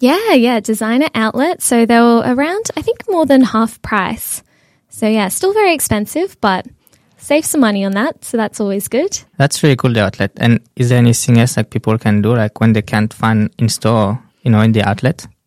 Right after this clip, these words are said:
Speaker 1: Yes, absolutely. So there are websites like Shopback and Cash Rewards that will give you cash back on your purchases online. Usually you can save anywhere from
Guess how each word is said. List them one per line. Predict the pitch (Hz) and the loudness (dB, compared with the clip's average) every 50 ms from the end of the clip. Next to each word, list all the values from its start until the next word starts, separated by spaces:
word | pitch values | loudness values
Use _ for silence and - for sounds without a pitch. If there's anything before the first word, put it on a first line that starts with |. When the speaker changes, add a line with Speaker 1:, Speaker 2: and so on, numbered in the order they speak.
| _ - | _ -8
Speaker 1:
Yes, | - 226 220 277 381 453 370 - - - - | -4 -2 0 2 2 0 0 -2 -4 -4 -2
absolutely. | 240 262 277 - - - 294 262 233 233 240 233 233 220 220 226 | -2 -2 -2 -2 0 2 4 4 6 4 4 2 0 -2 -4 -4
So | 208 - - 247 240 240 233 | -4 -4 0 0 2 2 2
there | 214 226 220 220 226 | 2 2 2 4 2
are | 220 | 2
websites | 196 220 214 220 214 - - 226 214 214 208 - - | 2 0 0 0 -2 -4 -4 -2 -2 -2 -2 -4 -6
like | 226 214 - - | -6 -8 -8 -8
Shopback | - - - 330 330 311 _ - 269 254 269 262 - - | -8 -6 -4 -2 -2 -2 _ -2 -2 -2 -2 -4 -4 -2
and | - 226 226 | 0 0 0
Cash | 220 - - 220 220 - - - | 0 -2 -4 -2 0 0 0 0
Rewards | 226 202 214 208 - 254 320 339 - - - | 0 -2 -2 -2 -2 -2 -4 -4 -6 -4 -2
that | 226 202 - - | -2 0 0 0
will | 214 214 | -2 -4
give | - - 214 202 196 - | -2 -2 -2 -2 -2 0
you | 202 202 202 208 - - - _ _ _ | 0 2 0 0 -2 -6 -18 _ _ _
cash | - - 226 226 226 - - | -8 -4 -4 -4 -4 -4 -4
back | - 214 214 208 - | -2 -2 -2 -2 -4
on | 220 208 | -4 -4
your | 196 185 | -4 -2
purchases | - - 214 202 208 - - - 208 202 - - - | -2 -2 -2 -2 -4 -6 -4 -2 -2 -2 -4 -4 -4
online. | 214 220 220 214 196 - - - 254 330 381 - - - - _ _ _ _ - | -2 0 0 0 0 -2 -4 -6 -6 -6 -8 -10 -18 -20 -20 _ _ _ _ -6
Usually | 269 285 330 - 539 554 571 539 | -4 -4 -2 0 0 2 2 2
you | 494 | 0
can | - 359 330 285 | -2 -6 -6 -2
save | - 269 254 254 240 - - - | 0 0 2 2 0 -2 -4 -2
anywhere | 240 254 277 277 254 233 214 220 220 226 | 0 0 2 2 2 2 2 2 0 -2
from | - - - 208 202 202 202 202 202 | -4 -4 -2 -2 0 0 -2 -4 -6